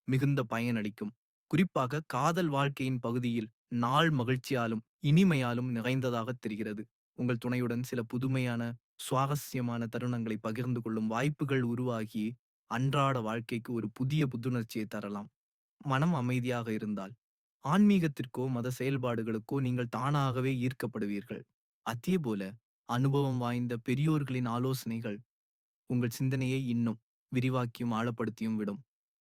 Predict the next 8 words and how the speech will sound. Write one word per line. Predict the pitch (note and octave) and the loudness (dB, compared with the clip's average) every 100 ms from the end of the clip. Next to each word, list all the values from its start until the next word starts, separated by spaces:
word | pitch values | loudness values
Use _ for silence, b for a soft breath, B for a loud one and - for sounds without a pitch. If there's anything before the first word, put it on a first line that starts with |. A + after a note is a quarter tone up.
| _ - | _ 0
மாணவர்கள் | B2 C#3 C#3 B2+ B2+ C3 | 2 4 2 0 0 -2
தங்கள் | B2 B2 B2 | -2 -2 -2
கல்வி | A#2 B2+ D#3 D3+ | -2 0 2 0
தொடர்பான | C#3 B2 B2+ C3+ C3+ C#3 C3 | 0 -2 0 0 2 0 0
குழப்பங்களிலிருந்து | B2 C3 C3+ B2 A#2 A2 A#2 B2+ A#2+ A2 A#2 _ _ _ _ - | 0 0 0 0 -2 -2 -2 -2 -2 -4 -8 _ _ _ _ 2
தெளிவை | B2+ C#3 C3 | 4 4 2
அடையக்கூடும். | A2 A#2 A#2 G#2+ G#2 G2+ B2 _ _ _ _ | 2 0 -2 -2 -4 -6 -12 _ _ _ _
எனவே, | A2+ A#2 | 0 0